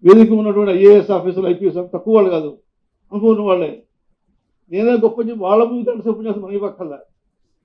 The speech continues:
వాళ్ళు చేసే పని వాళ్ళు చేస్తారు. వాళ్ళు అలాంటి వాళ్ళ సహకారం తీసుకుని ఇంటలెక్చువల్స్లో, జడ్జెస్లో, పత్రికా విలేకరులో ఒపీనియన్ బిల్డప్ చేయడం కోసం చేయాల్సిన అవసరం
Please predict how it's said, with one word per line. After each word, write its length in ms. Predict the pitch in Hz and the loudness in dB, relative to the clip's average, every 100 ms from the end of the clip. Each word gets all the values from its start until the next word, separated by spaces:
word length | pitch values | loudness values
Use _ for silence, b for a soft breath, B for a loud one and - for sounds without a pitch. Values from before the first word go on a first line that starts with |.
| _ | _
వాళ్ళు 160 | 190 240 | -10 -8
చేసే 200 | 220 247 226 | -6 -6 -4
పని 200 | 220 226 | -4 -2
వాళ్ళు 120 | 202 190 | -2 -2
చేస్తారు. 280 | 180 175 147 | -4 -6 -10
వాళ్ళు 160 | 131 - _ _ _ _ _ _ _ _ 208 - | -12 -18 _ _ _ _ _ _ _ _ -10 -8
అలాంటి 240 | 185 220 220 | -4 -2 0
వాళ్ళ 120 | 208 165 | -2 -2
సహకారం 340 | 156 190 185 165 | -8 -6 -6 -8
తీసుకుని 340 | 165 - 185 262 440 _ _ _ _ _ _ 156 | -14 -10 -4 -4 -4 _ _ _ _ _ _ -16
ఇంటలెక్చువల్స్లో, 680 | 196 247 233 - 202 160 208 180 | -6 2 2 4 0 0 -2 -2
జడ్జెస్లో, 480 | 160 156 208 196 208 214 - | -2 -2 -2 0 -2 -4 -8
పత్రికా 300 | 147 180 180 180 170 - _ | -12 -6 -2 -2 -4 -14 _
విలేకరులో 480 | 151 180 160 151 185 254 _ _ _ _ _ 185 | -16 -12 -12 -14 -20 -20 _ _ _ _ _ -12
ఒపీనియన్ 360 | 175 277 262 240 | -4 -2 -2 -4
బిల్డప్ 220 | 214 - | -6 -2
చేయడం 180 | 208 185 | -4 -4
కోసం 120 | 175 - | -12 -12
చేయాల్సిన 220 | 180 175 151 | -12 -12 -20
అవసరం 200 | 170 | -20